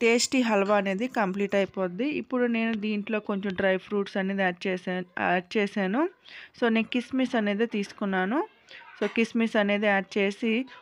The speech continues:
ఒక ఫైవ్ మినిట్స్ అనేది నేను దీన్ని కలిపి ఉంచితే మనకి టేస్టీ హల్వా కంప్లీట్ అయిపోద్ది. చూసారు కదా, ఫైనల్గా ఇలాగా మనకి రావాలి.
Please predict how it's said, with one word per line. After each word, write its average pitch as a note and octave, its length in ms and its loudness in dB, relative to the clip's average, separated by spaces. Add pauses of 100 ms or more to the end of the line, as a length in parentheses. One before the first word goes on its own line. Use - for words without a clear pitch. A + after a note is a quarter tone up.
(100)
ఒక - 140 -4
ఫైవ్ F#3 300 2
మినిట్స్ F#3+ 360 -2
అనేది G3 280 -2
నేను G3 280 -2 (500)
దీన్ని G3+ 420 2 (420)
కలిపి A3 400 4 (600)
ఉంచితే G#3 440 0 (480)
మనకి G3 480 -2
టేస్టీ A3 500 0 (100)
హల్వా G#3 420 0 (100)
కంప్లీట్ G3+ 440 -2
అయిపోద్ది. F#3+ 500 -2 (160)
చూసారు G#3+ 380 -4
కదా, G#3 280 2 (460)
ఫైనల్గా G3 540 0 (120)
ఇలాగా F#3+ 500 0 (200)
మనకి F#3 460 -4
రావాలి. F#3 560 0